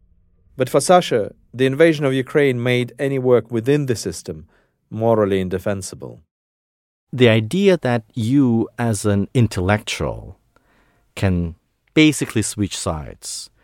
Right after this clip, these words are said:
Speaker 2: go inside the system that is killing Ukrainians and killing Russians,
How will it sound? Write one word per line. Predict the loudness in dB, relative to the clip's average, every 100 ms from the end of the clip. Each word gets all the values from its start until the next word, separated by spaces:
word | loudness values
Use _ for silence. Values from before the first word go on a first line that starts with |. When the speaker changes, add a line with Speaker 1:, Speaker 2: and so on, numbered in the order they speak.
| _ -6
Speaker 2:
go | 2 4 4
inside | 0 -2 -2 -2
the | -2
system | -4 -4 -6 -6 -8 -6
that | -6
is | -6 -8
killing | -4 -2 -2
Ukrainians | -6 -6 -6 -6 -8 -12 -14 -4
and | -4
killing | 0 4 4 4
Russians, | 2 0 0 -12 -14 -14